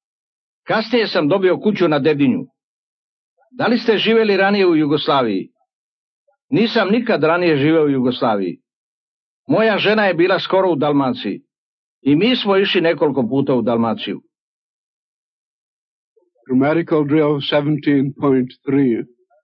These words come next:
Speaker 2: Present tense, past tense drill.
Speaker 1: Imam dobar stan ovde. Imao sam dobar stan kad sam bio u Beogradu.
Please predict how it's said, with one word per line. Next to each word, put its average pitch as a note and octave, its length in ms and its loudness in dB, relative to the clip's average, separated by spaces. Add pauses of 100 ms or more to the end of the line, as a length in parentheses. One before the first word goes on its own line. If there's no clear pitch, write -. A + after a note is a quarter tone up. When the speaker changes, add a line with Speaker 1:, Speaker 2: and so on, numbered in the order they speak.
(260)
Speaker 2:
Present D3+ 480 0
tense, D3 360 0 (320)
past D3 260 -2 (160)
tense A2 280 -2 (160)
drill. A#2+ 400 0 (2000)
Speaker 1:
Imam G#3 380 0
dobar G#3 320 -2
stan G3 300 -2
ovde. C#3+ 440 -2 (1800)
Imao G#3+ 340 0
sam F#3+ 220 -4
dobar G3+ 300 -2
stan G3 280 -2
kad D#3 140 -4
sam E3 180 -2
bio F3+ 180 2
u E3 40 -2
Beogradu. D3+ 560 -2